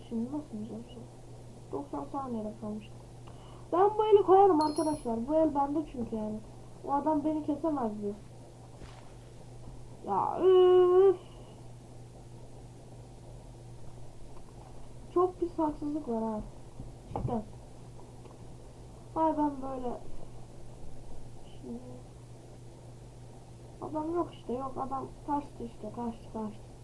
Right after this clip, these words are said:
Al işte. Of. Neyse arkadaşlar, bu el normalde bendeydi. Ben bu eli o yüzden koyacağım.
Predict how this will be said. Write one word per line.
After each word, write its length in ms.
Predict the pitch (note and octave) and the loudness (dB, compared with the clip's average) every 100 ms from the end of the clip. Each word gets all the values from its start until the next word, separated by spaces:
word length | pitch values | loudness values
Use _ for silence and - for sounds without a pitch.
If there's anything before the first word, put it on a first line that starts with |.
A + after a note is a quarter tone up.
| - - A#3 | -16 -12 -8
Al 80 | A3+ | -8
işte. 280 | - - - - - - - - - - - - - - - - - - - - - - - - - - - - - - B3+ | -8 -16 -16 -16 -14 -14 -14 -14 -16 -16 -16 -16 -16 -16 -16 -16 -14 -14 -16 -16 -16 -16 -16 -16 -16 -14 -14 -16 -14 -4 -2
Of. 320 | C#4 - - - - - - - - - - - - - - - - - - - - - - - - - - - - - - - - - - - - - - - - - - - - - - - - - - - C#4 | -2 -6 -12 -16 -16 -18 -18 -18 -18 -16 -16 -14 -16 -16 -16 -14 -14 -12 -14 -14 -16 -14 -14 -12 -12 -14 -16 -16 -16 -16 -16 -16 -16 -16 -16 -18 -18 -18 -16 -16 -16 -14 -14 -12 -12 -12 -12 -14 -16 -16 -12 -8 -2
Neyse 300 | D4 D4 C#4+ | 0 2 2
arkadaşlar, 720 | C#4 C#4 C#4 C#4+ C4 A#3 B3 | 2 -2 -4 -2 -2 -4 -6
bu 80 | B3+ | -8
el 180 | B3+ | -8
normalde 540 | B3 B3+ B3+ B3 B3 B3 | -6 -6 -6 -6 -4 -4
bendeydi. 540 | B3 B3 B3+ A#3+ B3 - - - - - - - - - - - - - - - - | -4 -6 -6 -4 -4 -4 -10 -12 -14 -14 -14 -14 -14 -14 -16 -16 -14 -14 -14 -12 0
Ben 220 | C4 B3+ | 2 4
bu 60 | A#3+ | 2
eli 200 | C4+ B3 | 4 4
o 120 | C4 | 4
yüzden 280 | B3+ B3 B3 | 6 6 6
koyacağım. 460 | B3+ B3+ A#3+ B3 | 2 0 0 0